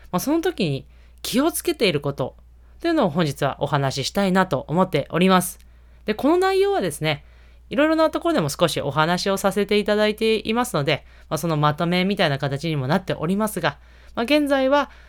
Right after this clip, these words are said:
私はこんな感じで、こう、女子のチームを指導するときは、こういうふうなことを気をつけてやっていますよという形になっております。はい、ということですね。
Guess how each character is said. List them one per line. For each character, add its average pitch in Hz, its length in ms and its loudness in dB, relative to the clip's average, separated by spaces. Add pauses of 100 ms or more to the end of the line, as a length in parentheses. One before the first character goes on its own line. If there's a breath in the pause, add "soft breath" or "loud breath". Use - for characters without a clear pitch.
(180 loud breath)
私 143 220 -4
は 143 80 -2
こ 156 100 -4
ん 151 60 -2
な 160 100 -2
感 160 160 -2
じ 165 100 -6
で、 226 300 0
こ 131 140 -6
う、 123 60 -8
女 131 120 -4
子 131 400 -6
の 233 280 -2
チ 165 200 -4
ー 151 40 -2
ム 143 120 -2
を 135 100 -4
指 175 160 -2
導 165 60 0
す 165 100 -6
る 175 80 -4
と 196 140 -6
き 226 160 0
は、 254 220 0 (320 soft breath)
こ 147 100 -2
う - 40 2
い - 20 0
う - 20 -12
ふ 160 60 -4
う 233 80 0
な 233 320 -2
こ 147 120 -8
と 135 100 -4
を 123 60 -6
気 - 120 -2
を 135 40 0
つ - 80 -10
け 147 100 -6
て 254 140 2
や 180 100 2
っ 143 60 -4
て - 100 -8
い 139 80 -2
ま 131 120 -6
す - 160 -10
よ 285 200 0
と 175 140 -4
い 131 120 0
う 123 200 -10
形 123 320 -8
に 180 220 0
な 147 80 -4
っ 143 80 -8
て - 220 -8
お - 60 -6
り 190 80 2
ま 220 120 6
す。 - 240 -8 (1080 loud breath)
は 185 220 4
い、 139 140 2
と 151 100 0
い 185 60 6
う 220 40 2
こ 240 100 -2
と 226 80 2
で 143 100 4
す - 80 -6
ね。 135 200 -4